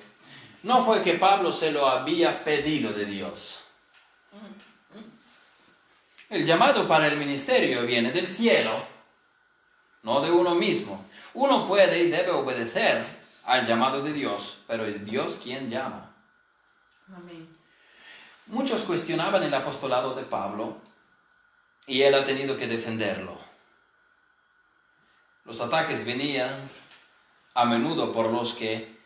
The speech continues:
Speaker 1: veían en Pablo rivalidad para ellos en su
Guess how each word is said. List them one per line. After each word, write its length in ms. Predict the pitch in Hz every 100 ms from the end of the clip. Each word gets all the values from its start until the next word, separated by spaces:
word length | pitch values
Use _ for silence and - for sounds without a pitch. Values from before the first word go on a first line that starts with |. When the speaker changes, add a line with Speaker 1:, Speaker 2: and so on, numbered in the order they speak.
| _
Speaker 1:
veían 540 | 113 113 120 151 139 113
en 200 | 113 110
Pablo 580 | 127 131 - 123 123 - - _ _ _ - 113 113 117
rivalidad 760 | 147 139 139 127 156 151 127 - - _ _
para 300 | 120 113 120
ellos 560 | 147 120 113 110 - - _ _ _
en 240 | 123 127 120
su 500 | - 143 131 127